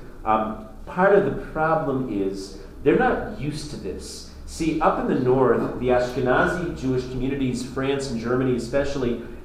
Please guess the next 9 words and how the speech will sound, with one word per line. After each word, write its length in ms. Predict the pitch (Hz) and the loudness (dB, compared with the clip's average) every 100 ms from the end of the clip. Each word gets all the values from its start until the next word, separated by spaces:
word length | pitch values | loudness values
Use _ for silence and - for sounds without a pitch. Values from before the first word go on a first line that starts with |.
| - - 131 | -16 -12 4
they 140 | 175 | 6
were 180 | - 254 | 6 4
used 380 | 214 180 - - | 2 0 -2 0
to 120 | - | 0
ongoing 600 | 139 147 139 147 147 143 | 4 12 12 12 8 6
massacres 580 | 135 139 139 - 139 135 | 2 0 -2 -6 -4 -4
and 140 | 123 | -4
persecution, 840 | 123 127 123 117 190 202 - 151 - | -2 -4 -2 2 2 2 -4 -6 -2
so 480 | 147 143 - - | 4 4 2 -4